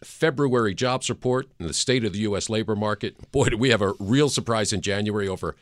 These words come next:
half a million jobs added. The unemployment rate, the lowest since nineteen sixty-nine. First-time jobless claims, the last few weeks, have, have, we've seen an upside surprise there. What are we looking at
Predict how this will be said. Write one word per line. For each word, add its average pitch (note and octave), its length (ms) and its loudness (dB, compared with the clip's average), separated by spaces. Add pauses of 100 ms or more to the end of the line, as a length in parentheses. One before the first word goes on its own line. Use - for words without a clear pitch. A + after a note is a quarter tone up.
half C3+ 260 0
a G2 80 2
million A#2+ 420 4
jobs D#2+ 340 -2
added. D#2+ 360 -4 (340)
The B2 100 8
unemployment D3+ 480 4
rate, G3 220 4
the D3+ 80 0
lowest C3+ 280 4
since G#2 180 -2
nineteen C3 400 -2
sixty-nine. B2+ 720 0 (520)
First-time A2+ 440 0
jobless B2 400 2
claims, F3 420 0
the A#2 80 -4
last G2+ 260 -4
few A2+ 160 -2
weeks, B2 340 -4
have, F2+ 240 -2
have, E2 240 -8 (100)
we've F2+ 240 -8
seen F#2+ 160 -2
an F2 100 -2
upside F#2+ 340 -4
surprise D#2+ 500 -6
there. G2 300 -4 (440)
What E3+ 500 2
are B2+ 120 4
we A#2+ 180 4
looking A2 340 0
at C#2+ 240 -4